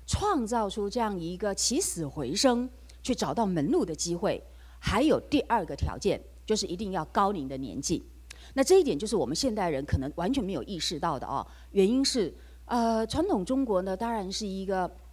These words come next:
男女有别，哈，那男外女内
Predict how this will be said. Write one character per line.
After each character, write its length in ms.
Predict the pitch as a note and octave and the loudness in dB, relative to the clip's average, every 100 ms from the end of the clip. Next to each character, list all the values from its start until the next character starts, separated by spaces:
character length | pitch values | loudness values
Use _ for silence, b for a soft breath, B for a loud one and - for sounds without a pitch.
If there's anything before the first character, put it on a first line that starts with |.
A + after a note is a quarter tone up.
| - - - - b b b | -20 -20 -20 -20 b b b
男 180 | A3+ | 0
女 160 | B3+ C#4 | 2 2
有 160 | B3+ C#3+ | 2 0
别， 400 | D#3 C3+ C3+ F3 - - | 0 0 0 -4 -10 -8
哈， 300 | G3+ D#3 A2+ B B | 0 0 0 B B
那 160 | G#3+ F3 | -2 -2
男 240 | F3+ E3+ | 0 0
外 180 | C#4 B3 | 0 0
女 220 | E3+ C3+ | 0 -2
内 320 | B2 A3 D#3 | 0 0 0